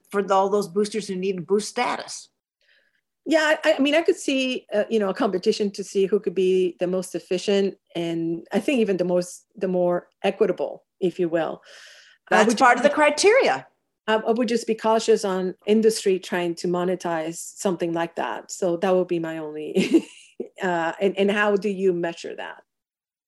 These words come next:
Speaker 1: Right, right. But, and so that's what, these are all things that if we don't bring them up now, it'll never get considered, Andrea. <laughs>
Speaker 2: <laughs>
Speaker 1: We, but I, no, I understand how that, it,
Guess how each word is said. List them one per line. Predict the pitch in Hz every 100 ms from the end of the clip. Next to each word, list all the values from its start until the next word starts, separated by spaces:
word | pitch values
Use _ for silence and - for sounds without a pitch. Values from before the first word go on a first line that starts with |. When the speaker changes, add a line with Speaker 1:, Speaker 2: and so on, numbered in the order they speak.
| _ _ _
Speaker 1:
Right, | 170 180 156 135 -
right. | 185 185 165 - _
But, | 196 233
and | 233 254 240
so | - 294 269 262
that's | 262 285
what, | 277 -
these | 220 262
are | 254 254
all | 233 233
things | 247 254 254
that | 226 -
if | 202
we | 214
don't | 240 226
bring | 240 226
them | 226
up | 208 208
now, | 226 247
it'll | 196 196
never | 208 233
get | 202 175
considered, | - 170 170 156
Andrea. | 156 151 165 156 151 - - - - 208 233 - -
<laughs> | 320 294 -
Speaker 2:
<laughs> | - _ _ _ - _ -
Speaker 1:
We, | 208 - _
but | 202 196
I, | 196 -
no, | 220
I | 220 226
understand | 220 208 220 208
how | 180
that, | 170 165
it, | 208 208